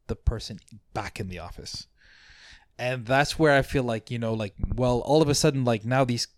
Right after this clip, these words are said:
companies really haven't learned their lessons, or, like, they're forgetting the lessons that they learned.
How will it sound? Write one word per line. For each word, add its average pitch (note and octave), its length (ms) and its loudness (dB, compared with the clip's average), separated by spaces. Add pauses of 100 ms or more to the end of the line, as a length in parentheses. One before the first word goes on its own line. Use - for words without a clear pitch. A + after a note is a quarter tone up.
(120)
companies A2 800 -4 (680)
really C#3 240 2
haven't C#3+ 320 2
learned A#2 420 2
their A2+ 200 6
lessons, G#2+ 520 0
or, A2+ 200 -2
like, A2+ 180 -2
they're C3 100 4
forgetting D3 480 2
the B2+ 80 2
lessons A#2+ 340 -2
that G#2+ 140 0
they G2+ 120 -2
learned. F#2+ 320 -4